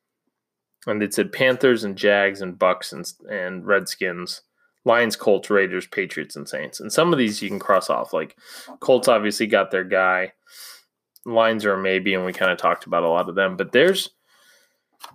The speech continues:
there's probably ten or twelve teams that are kind of, like, Q B insecure easily right now. And, uh,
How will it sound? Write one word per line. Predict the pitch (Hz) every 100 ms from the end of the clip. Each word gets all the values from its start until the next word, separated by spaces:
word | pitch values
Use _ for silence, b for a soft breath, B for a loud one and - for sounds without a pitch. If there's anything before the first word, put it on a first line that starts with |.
| _
there's | - 190
probably | - - 226
ten | 147 - 139
or | 143
twelve | - 117 127 127
teams | - 120 123 104
that | 101
are | 95
kind | 95 104
of, | 98 101
like, | 92 87
Q | - 127
B | 113 113 107 92
insecure | 107 - 104 120 113 127 135 B B B B _ _ -
easily | 117 120 131 131
right | 131 123
now. | 131 147 - _ _ _ _ _ _ _ _ - -
And, | 104 101 104 101 101 95 107
uh, | 98 98 98 98